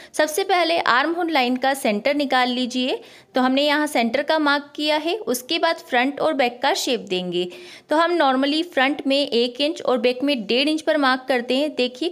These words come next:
कॉर्नर पर रखना है आपको। इस तरीके से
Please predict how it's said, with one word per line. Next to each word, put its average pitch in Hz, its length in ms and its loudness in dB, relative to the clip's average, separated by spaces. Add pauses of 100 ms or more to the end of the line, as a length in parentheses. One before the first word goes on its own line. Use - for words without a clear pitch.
कॉर्नर 247 320 2
पर 269 180 0
रखना 202 300 -2
है 196 120 0
आपको। 202 420 -2 (440)
इस 339 160 -2
तरीके 285 380 0
से 294 140 -4